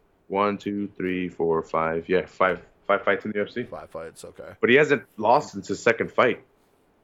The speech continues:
Speaker 2: Um, yeah.
Speaker 1: Um,
Speaker 2: God
Speaker 1: I
Speaker 2: damn.
Speaker 1: was gonna say that Marlon hasn't fought the same competition, but Marlon has recently turned up his,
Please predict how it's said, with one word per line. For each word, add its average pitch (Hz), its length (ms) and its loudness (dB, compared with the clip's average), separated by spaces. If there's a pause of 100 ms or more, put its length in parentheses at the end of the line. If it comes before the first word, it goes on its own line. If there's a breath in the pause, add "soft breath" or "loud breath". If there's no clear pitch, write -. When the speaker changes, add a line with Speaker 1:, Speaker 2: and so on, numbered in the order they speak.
(1080)
Speaker 2:
Um, 107 220 -18 (1800)
yeah. 139 200 -4 (180)
Speaker 1:
Um, 123 1120 6
Speaker 2:
God 139 200 -12
Speaker 1:
I 123 80 6
Speaker 2:
damn. 170 80 6
Speaker 1:
was 180 100 0
gonna 175 160 2
say 185 240 6
that 151 200 4
Marlon 147 680 4 (600)
hasn't 143 420 2
fought 156 320 2
the 151 80 2
same 143 240 0
competition, 135 880 0
but 117 160 2
Marlon 147 460 2
has 123 220 0
recently 143 480 -4
turned 135 320 0
up 139 220 4
his, 117 300 2